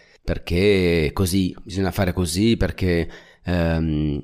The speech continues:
all'esterno le persone che vedono questo tipo di atteggiamento allora lo accettano, se facciamo in modo diverso non viene accettato. Questo interferire per adeguarsi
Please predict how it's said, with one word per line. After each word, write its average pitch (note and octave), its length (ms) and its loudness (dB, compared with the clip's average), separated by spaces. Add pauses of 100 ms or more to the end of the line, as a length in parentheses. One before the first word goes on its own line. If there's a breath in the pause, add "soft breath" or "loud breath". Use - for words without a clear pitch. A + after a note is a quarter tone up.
(140)
all'esterno G#2 600 2
le E2+ 100 2
persone G2+ 540 0
che E2+ 100 -2
vedono F#2 280 0
questo F2 200 -6
tipo F#2 180 0
di F#2+ 80 2
atteggiamento G2 640 2
allora F2+ 280 2
lo E2+ 100 2
accettano, D#2+ 800 -2
se - 180 -6
facciamo G2 280 0
in G2 60 2
modo G2+ 120 2
diverso F#2+ 360 0
non E2+ 160 0
viene E2+ 180 -2
accettato. D2+ 760 -6 (180)
Questo A2+ 240 0
interferire A#2+ 800 2
per F#2 560 0
adeguarsi G2+ 1080 2